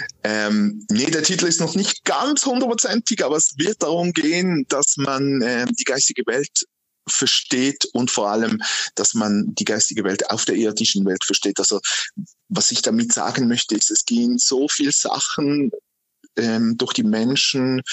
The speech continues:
betreffend Mediums, geistige Welt und da räume ich einfach ein bisschen auf mit Vorurteilen oder vor allem mit Falschaussagen von vielen Mediums, wo es nur darum geht, zum Beispiel Geld zu machen. Besessenheit ist so ein Thema.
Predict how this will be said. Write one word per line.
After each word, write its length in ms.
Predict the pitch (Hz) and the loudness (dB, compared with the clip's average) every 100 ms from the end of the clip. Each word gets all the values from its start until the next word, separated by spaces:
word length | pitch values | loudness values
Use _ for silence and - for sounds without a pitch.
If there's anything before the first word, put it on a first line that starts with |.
| - - | -6 -4
betreffend 580 | 117 - 113 - 120 107 | -2 0 0 0 0 2
Mediums, 1040 | 110 123 135 127 117 110 117 120 - - | 2 2 0 2 2 2 2 2 2 0
geistige 580 | - 92 135 - 135 139 | 0 0 2 0 0 0
Welt 400 | 113 101 113 110 | 0 0 0 0
und 300 | 110 117 - | 0 0 0
da 120 | 110 | 0
räume 300 | 113 110 110 | 0 2 2
ich 160 | 113 - | 2 0
einfach 320 | 101 - 123 | 0 -2 -2
ein 100 | 117 | -2
bisschen 380 | 113 113 - 101 | 0 0 2 0
auf 240 | 80 101 - | -2 -2 -2
mit 180 | 110 - | -4 -2
Vorurteilen 960 | 98 110 120 117 - 101 110 117 117 117 - - - - | 0 2 0 0 -2 0 0 2 0 -2 -6 -6 -6 -2
oder 240 | 151 165 | 0 2
vor 180 | - 107 | 0 0
allem 260 | 110 117 | 0 2
mit 160 | 113 107 | 2 0
Falschaussagen 1120 | - 85 139 - - 117 131 - 107 110 - | 0 0 0 -2 -2 0 2 2 0 -2 -2
von 140 | 110 101 | -2 -2
vielen 360 | 107 202 196 | 0 2 2
Mediums, 600 | 196 139 147 143 147 - | 2 2 0 0 0 -2
wo 140 | - 110 | 0 0
es 160 | - | 0
nur 160 | 107 110 | -2 -4
darum 320 | 107 104 104 | -2 0 0
geht, 280 | 104 104 - | 2 0 0
zum 220 | - 92 | -4 -4
Beispiel 340 | 85 85 - 113 | -2 -2 -2 -2
Geld 300 | 101 82 - | -2 -2 -4
zu 220 | - 98 | -4 -2
machen. 340 | 80 - 98 | -2 -2 -4
Besessenheit 800 | 80 107 117 110 - 104 98 - | -2 0 2 2 0 0 -2 -2
ist 160 | 104 - | 0 0
so 80 | 95 | 0
ein 160 | 95 | -2
Thema. 400 | - 90 90 98 | -2 0 0 -4